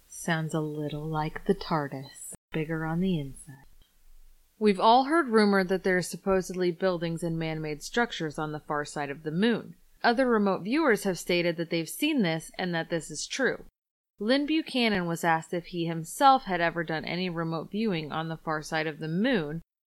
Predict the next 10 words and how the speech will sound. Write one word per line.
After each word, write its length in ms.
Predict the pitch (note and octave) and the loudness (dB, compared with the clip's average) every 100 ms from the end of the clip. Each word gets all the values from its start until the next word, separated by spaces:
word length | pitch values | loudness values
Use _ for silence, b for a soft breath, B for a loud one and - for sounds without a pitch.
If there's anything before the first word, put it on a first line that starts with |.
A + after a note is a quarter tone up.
| _ | _
and 200 | - F3 | -4 -4
he 200 | E3+ C4+ | -2 -2
responded 680 | D4 C4+ - F#3 E3+ E3+ D#3+ | 0 0 0 2 2 0 -2
that 180 | D#3+ F3 | -2 -2
yes, 420 | F3+ F3+ C3+ - - | 2 2 2 -2 -2
there 180 | F#3+ | 0
were 220 | F#3 A#3+ C4+ | 0 0 0
in 160 | C4+ | -2
fact 300 | - G3 F#3+ | 0 -2 -2
structures 640 | - F#3 E3+ - E3 D#3+ | -4 -2 -2 -4 -4 -6